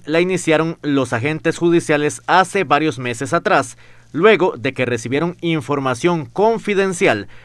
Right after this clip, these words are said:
donde les indicaban el desarrollo de dicha actividad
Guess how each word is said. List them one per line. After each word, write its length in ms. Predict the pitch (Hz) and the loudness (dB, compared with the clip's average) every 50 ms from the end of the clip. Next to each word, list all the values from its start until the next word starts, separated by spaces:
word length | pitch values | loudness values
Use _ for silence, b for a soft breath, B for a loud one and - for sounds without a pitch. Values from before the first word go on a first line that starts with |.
| b b b | b b b
donde 540 | 123 127 185 220 220 190 165 143 151 151 - | 0 4 6 6 6 6 6 2 2 2 0
les 320 | - 117 135 143 139 135 - | -4 -4 -2 -2 -2 -2 -4
indicaban 580 | 156 165 180 190 - 170 156 151 160 165 170 - | -4 -2 -4 0 2 4 4 4 2 0 -2 -4
el 160 | 147 143 143 | -4 -4 -2
desarrollo 640 | 127 131 113 - 120 113 117 135 151 147 143 170 - - | -2 -2 -2 -2 -4 -2 0 -2 0 2 2 0 0 -2
de 200 | 123 110 131 123 | -6 -6 -4 -4
dicha 400 | 120 123 165 170 - - 175 - - | 0 0 -2 -2 0 0 0 0 2
actividad 580 | 151 156 165 - - 175 147 135 120 131 139 | 2 0 0 0 -4 -4 -2 0 0 0 0